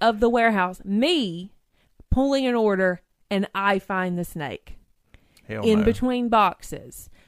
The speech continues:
Speaker 1: up against the wall, near the bay door of the warehouse. You know,
Speaker 2: Mm-hmm.
Speaker 1: that one wasn't as scary. But then, the last time this happens, okay, I'm at the very furthest back corner
Speaker 2: Mm-hmm.
Speaker 1: of the warehouse.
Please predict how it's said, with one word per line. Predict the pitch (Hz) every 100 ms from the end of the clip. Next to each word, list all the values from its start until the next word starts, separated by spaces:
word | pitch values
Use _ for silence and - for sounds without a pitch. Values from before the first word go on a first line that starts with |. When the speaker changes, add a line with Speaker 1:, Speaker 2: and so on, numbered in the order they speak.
| -
Speaker 1:
up | 165 170
against | 196 202 220 214 -
the | 247
wall, | 240 240 202 165 - - - _ 185
near | 190 214 214
the | 208
bay | 202 214 240
door | 214 180 175 180
of | 190
the | 214
warehouse. | 247 285 247 180 110 - - 226
You | 226
know, | 165
Speaker 2:
Mm-hmm. | 143
Speaker 1:
that | 190 202 90
one | 220
wasn't | 185 170 160
as | -
scary. | - 170 - 180 - -
But | 196 240 226
then, | 226 240 165 - - _ _ _ _ _ -
the | 190 226
last | 226 220 214 277 -
time | 269 226 208
this | 190 185
happens, | 175 156 - - -
okay, | 185 196 190 196 - - - - - _
I'm | 220 359
at | 392
the | 202
very | 180 165 185 233 294 294 294 - _ - _
furthest | - 254 359 381 - 196 175
back | 185 226 - -
corner | - 202 202 175 - - - _
Speaker 2:
Mm-hmm. | 107 101 104 -
Speaker 1:
of | 202 190 175
the | 180
warehouse. | 165 165 170 - 76 - - -